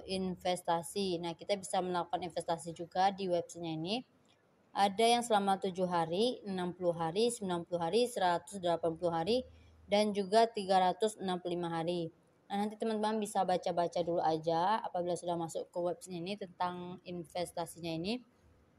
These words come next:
Untuk daily rate-nya dan juga yang lainnya bisa teman-teman lihat nanti di sini. Nah, di sini juga ada nanti produk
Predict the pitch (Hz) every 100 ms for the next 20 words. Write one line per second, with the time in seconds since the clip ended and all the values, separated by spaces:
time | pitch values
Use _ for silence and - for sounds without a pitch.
0 | - _ _ 185 - 180 180 175 175 175
1 | - 175 190 214 196 175 170 165 165 165
2 | 196 196 180 180 170 165 165 165 165 165
3 | 160 160 202 226 _ _ - - 190 208
4 | 214 208 180 185 175 185 185 175 175 196
5 | - 185 175 170